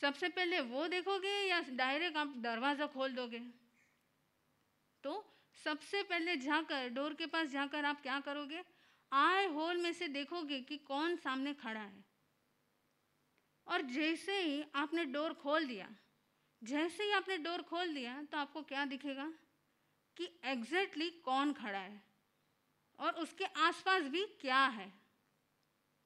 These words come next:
दोनों में फ़र्क है कि नहीं है? एक और आप आई होल में से देख रहे हो और एक और पूरा दरवाज़ा खुल गया है,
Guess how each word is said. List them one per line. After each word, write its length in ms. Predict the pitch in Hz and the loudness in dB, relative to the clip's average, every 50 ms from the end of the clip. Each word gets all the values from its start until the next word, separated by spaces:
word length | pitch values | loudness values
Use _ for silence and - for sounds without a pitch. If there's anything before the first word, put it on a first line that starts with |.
| _ _ _ _ _ _ _ _ _ _ _ _ _ _ _ _ _ _ _ _ _ _ _ _ _ _ _ _ _ _ _ _ _ _ - 226 | _ _ _ _ _ _ _ _ _ _ _ _ _ _ _ _ _ _ _ _ _ _ _ _ _ _ _ _ _ _ _ _ _ _ -8 -4
दोनों 320 | 214 277 302 302 349 370 | 0 4 4 6 6 6
में 120 | 403 403 | 4 4
फ़र्क 380 | - - 302 277 320 392 370 - | 2 2 2 2 2 2 2 0
है 120 | 359 415 | -2 -2
कि 140 | 392 - 339 | -2 -2 -2
नहीं 260 | 277 247 254 277 277 | -2 0 -2 -2 -4
है? 260 | 247 202 190 - - _ _ _ _ _ _ _ _ _ _ _ _ _ _ _ _ _ _ _ _ _ _ _ - | -4 -6 -10 -16 -20 _ _ _ _ _ _ _ _ _ _ _ _ _ _ _ _ _ _ _ _ _ _ _ -4
एक 260 | 285 339 415 403 415 | -2 -2 -2 -2 0
और 220 | 370 311 330 349 349 | 0 2 2 2 0
आप 320 | 349 302 320 339 - - 277 | 2 0 0 0 0 0 2
आई 200 | 285 311 349 349 | 4 4 4 2
होल 360 | 302 214 254 277 330 370 370 | 0 -2 -2 0 0 2 2
में 140 | 370 349 330 | 2 0 0
से 120 | 330 285 | -2 -4
देख 260 | 233 240 220 220 - | -4 -4 -6 -6 -6
रहे 140 | 233 233 233 | -6 -6 -4
हो 60 | 240 | -4
और 220 | 254 294 339 392 381 | -2 -2 -2 -2 -4
एक 340 | - 302 311 349 359 - | -4 -6 -6 -6 -4 -2
और 120 | 349 339 359 | 0 0 0
पूरा 300 | 339 339 330 349 370 359 | -2 -2 0 2 2 4
दरवाज़ा 540 | 285 285 285 302 320 381 415 403 381 403 392 | 4 4 4 6 6 6 6 6 6 6 4
खुल 240 | 392 302 285 262 | 4 2 -2 -2
गया 240 | 233 220 220 208 190 | -2 -4 -6 -6 -6
है, 200 | 196 196 202 220 | -8 -10 -12 -16